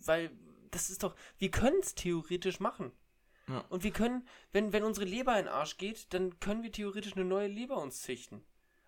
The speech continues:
Speaker 1: Also wieso sollte man das nicht machen? Wieso sollte man nicht für den menschlichen Körper Ersatzteile sich, sich einlagern?
Speaker 2: Finde ich auch.
Speaker 1: Das
Speaker 2: Und
Speaker 1: wäre
Speaker 2: vor
Speaker 1: doch
Speaker 2: allem,
Speaker 1: voll
Speaker 2: das habe ich
Speaker 1: nice.
Speaker 2: auch zu meiner Freundin gesagt, als sie die Schild gelesen hat, ja, es leben noch hundert von diesen Löwen, ne? Und wenn ich
Speaker 1: Mhm.
Speaker 2: so zu ihr, ohne Witz, einfach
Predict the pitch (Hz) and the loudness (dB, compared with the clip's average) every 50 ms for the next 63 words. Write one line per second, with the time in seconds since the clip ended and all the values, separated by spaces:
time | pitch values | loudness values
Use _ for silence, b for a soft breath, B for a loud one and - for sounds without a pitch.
0 | _ - 170 180 180 185 208 202 208 196 185 214 220 220 226 220 214 214 208 - | _ -4 -4 -2 -2 -4 -4 -4 -4 -2 0 0 0 0 0 0 0 0 -2 -4
1 | - 196 - 233 240 240 214 180 175 180 185 180 202 208 202 220 202 196 196 196 | -6 -4 -4 -4 -4 -2 -4 -4 -4 -6 -4 -2 -2 -2 -2 -2 -2 -2 -2 -2
2 | 190 - - - 180 180 180 175 196 233 - - 190 170 180 165 196 196 196 202 | -4 -6 -8 -2 0 0 2 2 0 0 -2 -4 -4 -4 -4 -2 -2 0 0 0
3 | 185 175 160 196 240 - - - - 311 302 226 156 127 - 127 120 - - - | -2 -2 -2 -4 -6 -6 -8 -8 -8 -8 -6 -6 -6 -6 -8 -10 -12 -12 -14 -18
4 | - - _ _ _ - - - 135 131 - - 117 117 117 113 110 107 104 98 | -20 -20 _ _ _ -16 -14 -12 -10 -8 -4 -2 -2 -2 0 0 0 0 0 0
5 | 101 98 - 123 127 123 - - - 120 117 - - - _ _ _ _ - - | -2 -4 -2 0 0 -2 0 2 2 2 2 0 -4 -14 _ _ _ _ 2 4
6 | 156 170 - - 92 104 147 170 180 185 202 170 143 - 160 143 156 - 139 - | 4 6 8 8 10 10 10 10 8 6 4 4 4 4 4 4 4 2 2 0
7 | - 139 131 127 123 - - 135 131 156 151 - 135 147 143 131 143 - - 127 | 0 0 0 0 0 2 0 0 0 0 0 -2 -2 0 2 0 2 2 2 2
8 | 131 139 139 131 - 123 123 123 - - 156 151 - 139 135 139 135 135 131 127 | 4 4 2 2 2 0 0 2 2 2 2 2 2 2 2 2 2 2 2 0
9 | - - 110 113 113 117 - - 127 127 127 127 120 117 - - - 147 160 156 | 2 2 4 4 4 2 2 0 0 0 2 0 0 -2 -2 -2 -2 0 0 2
10 | 151 135 127 127 - 139 123 123 120 120 120 123 123 123 123 123 120 - 107 110 | 2 2 2 2 2 0 0 2 0 0 0 0 2 4 6 6 6 4 2 0
11 | 107 117 143 b b b b b b b b b _ _ - - 139 151 - 120 | -2 -2 -2 b b b b b b b b b _ _ 2 6 6 6 8 6
12 | 156 151 - - 151 147 156 151 151 b b b b b b b b _ - - | 4 4 4 2 2 2 2 2 0 b b b b b b b b _ 0 2
13 | 170 185 175 156 185 180 185 190 - - - - 156 165 - 202 175 170 - | 4 4 6 6 6 4 4 2 -2 2 4 4 4 4 2 0 -2 -2 -4